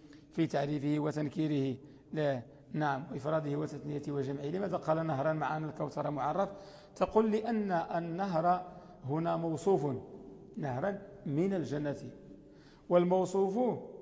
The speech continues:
خصص ب-، بالو-، بالوصف، ال-، الوصف الذي، آه، وصف به خصصه، بمعنى أعطاه نوعا من،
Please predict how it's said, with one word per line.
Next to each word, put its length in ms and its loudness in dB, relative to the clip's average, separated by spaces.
خصص 560 0
ب-، 640 2
بالو-، 260 0
بالوصف، 460 -2
ال-، 140 -2
الوصف 400 2
الذي، 440 2
آه، 880 -4
وصف 320 -2
به 260 2
خصصه، 760 8
بمعنى 440 2
أعطاه 440 6
نوعا 300 2
من، 260 4